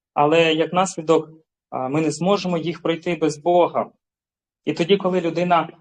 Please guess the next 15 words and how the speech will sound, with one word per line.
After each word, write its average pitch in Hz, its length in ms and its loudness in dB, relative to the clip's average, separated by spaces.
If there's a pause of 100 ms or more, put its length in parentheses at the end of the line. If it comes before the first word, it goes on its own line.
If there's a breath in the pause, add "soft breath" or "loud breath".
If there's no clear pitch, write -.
(140)
ламається, 139 600 -2
коли 156 160 -2
вона 165 180 -2
визнає: 160 400 -2
«Боже, 151 340 0
я 180 100 -2
не 208 100 0
можу 208 260 0
сам 147 220 -2
нічого 139 340 -4
вдіяти, 131 340 -12
будь 156 160 -12
ласка, 147 300 -2
допоможи 180 500 -6
мені» 120 280 -4